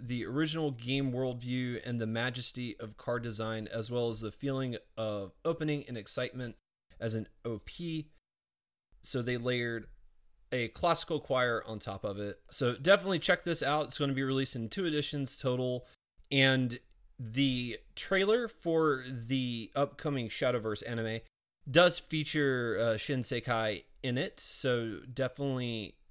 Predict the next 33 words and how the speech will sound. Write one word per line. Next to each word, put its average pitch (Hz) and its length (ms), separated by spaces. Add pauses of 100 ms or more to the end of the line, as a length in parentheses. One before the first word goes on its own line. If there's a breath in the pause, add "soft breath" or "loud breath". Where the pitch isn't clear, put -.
if 135 160
you 120 300
listen 143 320
in 135 80
the 127 80
background, 120 480
you 107 60
can 104 160
hear 110 180
it, 107 260
and 117 100
it 104 100
sounds 214 240
pretty 185 200
interesting 143 460
from 110 180
what 113 120
I've 98 100
heard. 104 280 (500 soft breath)
So 113 380
I 113 40
can't 151 340
wait 139 520
for 135 120
this 127 200
one 131 100
to 123 60
drop, 117 420
and 107 160
definitely 110 360
check 98 260
it 87 60
out. 87 200